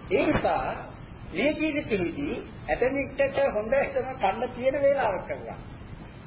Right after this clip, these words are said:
නොකා ඉන්නට සිදු වෙන්නට බැරි නෑ. බඩගින්න දුක් විඳින්නට. එහෙම අවස්ථාවක් වෙනවා. ඉතින් එහෙම දුක් පීඩාවකට Taman භාජන වන්නේ අකුසල කර්මයක්. කුසල කර්මයෙන් නෙවෙයි.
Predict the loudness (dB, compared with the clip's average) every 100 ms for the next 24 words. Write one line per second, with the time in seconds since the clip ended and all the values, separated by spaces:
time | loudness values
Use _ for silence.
0 | -16 -14 -14 -12 0 2 4 4 2 -2
1 | -4 -6 0 0 0 -6 -2 -2 -4 -12
2 | -14 -14 -14 -14 2 4 4 -2 -6 -6
3 | -6 -6 -6 -8 -10 -12 -14 -14 -14 -16
4 | -14 -14 -14 -14 -14 -14 -14 -14 -14 -16
5 | -12 -4 -4 -2 -4 -2 2 2 4 4
6 | 4 -12 -12 -14 -14 -14 -16 -16 -14 -12
7 | -12 -12 -6 4 4 6 2 0 -2 -4
8 | -6 -8 -4 -4 -2 2 4 4 2 -6
9 | -2 -2 -2 0 2 2 0 -2 -2 -2
10 | -2 -2 -4 -10 -14 -14 -14 -14 -14 -14
11 | -14 -12 -12 -12 -14 -6 -4 -2 0 0
12 | 0 -4 -6 -12 -12 -14 -14 -4 2 2
13 | 4 -2 -2 -6 -8 -10